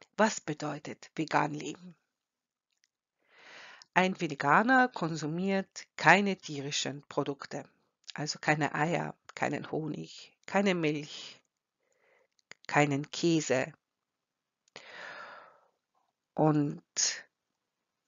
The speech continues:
sie nutzen im Allgemeinen keine tierischen Produkte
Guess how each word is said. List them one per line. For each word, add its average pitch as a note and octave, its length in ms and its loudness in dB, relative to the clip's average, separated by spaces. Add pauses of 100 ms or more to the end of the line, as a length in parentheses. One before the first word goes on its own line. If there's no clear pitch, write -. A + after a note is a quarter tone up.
(600)
sie E3+ 200 4
nutzen G3+ 680 8 (120)
im E3+ 200 4
Allgemeinen D#3 920 6 (220)
keine A3 380 6
tierischen D#3 520 -2
Produkte D3+ 640 -2